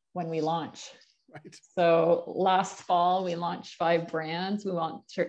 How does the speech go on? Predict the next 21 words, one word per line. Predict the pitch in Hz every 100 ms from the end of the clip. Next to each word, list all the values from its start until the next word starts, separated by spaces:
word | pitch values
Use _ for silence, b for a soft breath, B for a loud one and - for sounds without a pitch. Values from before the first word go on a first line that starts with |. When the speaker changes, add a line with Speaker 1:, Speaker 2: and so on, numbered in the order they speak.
| -
Speaker 1:
thirteen | 185 - - 180
S | 170 -
K | 196 208 190 165 170
Us. | 180 - _ B B B B B _ _
And, | 175 175 175 165 165 -
um, | 180 175 165 170 -
we'd | 190 185 151
really | 175 185
have | 185 190
the | 180
results | 180 180 175 175 170 170
of |
our | 160 170
focus | 170 170 196 190
group | - 156 151
from | - 156 160 165 _ _ _ _ _ -
Speaker 2:
Right. | - _ -
Speaker 1:
all | 165 165
of | -
Canada. | 208 185 190 226
<laughs> | -